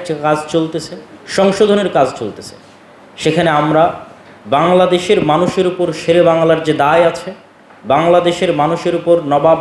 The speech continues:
স্যার সলিমুল্লাহর যে দায় আছে, ঢাকা বিশ্ববিদ্যালয় এবং ঢাকাবাসীর উপর যে ঋণ আছে, মীর নেসার আলী তিতুমির, হাজী শরীয়তুল্লাহ,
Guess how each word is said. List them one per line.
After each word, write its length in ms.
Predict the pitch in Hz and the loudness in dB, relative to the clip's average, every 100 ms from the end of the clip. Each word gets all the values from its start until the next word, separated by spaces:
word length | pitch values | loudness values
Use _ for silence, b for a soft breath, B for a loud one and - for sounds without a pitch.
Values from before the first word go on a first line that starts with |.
| - | 0
স্যার 180 | 160 160 151 | 0 0 0
সলিমুল্লাহর 600 | - 170 175 175 170 165 151 | -2 0 2 2 2 2 2
যে 60 | 135 | 2
দায় 260 | 139 175 | 2 2
আছে, 220 | 175 - 185 - - - - - - | 2 -2 -10 -12 -20 -20 -20 -20 -8
ঢাকা 300 | 131 160 180 | -2 0 2
বিশ্ববিদ্যালয় 840 | 165 165 - 175 165 143 165 165 165 | 0 -2 -4 -4 -4 0 2 4 4
এবং 120 | 160 156 | 0 -4
ঢাকাবাসীর 760 | 131 151 170 160 143 151 190 170 | -4 -2 0 2 0 -2 -2 0
উপর 160 | 165 147 139 | -2 -4 -2
যে 80 | 127 101 170 | -2 0 2
ঋণ 100 | 214 | 4
আছে, 240 | 202 - 214 - - - - - - - - - - - - 113 | 2 -2 -8 -12 -20 -20 -20 -20 -20 -20 -20 -20 -20 -20 -6 0
মীর 200 | 156 160 | 2 2
নেসার 280 | 160 160 165 | 0 2 2
আলী 140 | 165 | 2
তিতুমির, 420 | 156 156 160 156 139 | -2 -2 -2 0 0
হাজী 200 | 147 151 | -2 -2
শরীয়তুল্লাহ, 640 | - 165 170 180 180 196 | 0 2 2 2 0 -2